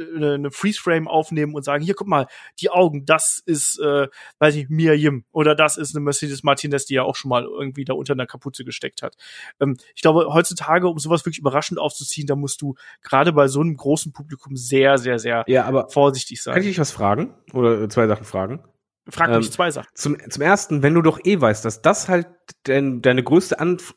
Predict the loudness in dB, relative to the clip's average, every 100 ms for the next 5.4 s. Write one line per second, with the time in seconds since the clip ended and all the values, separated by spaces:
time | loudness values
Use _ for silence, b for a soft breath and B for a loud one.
0 | -8 -4 0 -2 -2 -2 -2 -4 -2 -2
1 | 0 0 2 2 4 4 2 2 2 0
2 | 2 0 0 -2 -2 0 2 2 0 0
3 | 2 2 -4 -12 -12 B B B B B
4 | _ 0 2 0 0 2 2 0 0 -2
5 | -2 -12 -14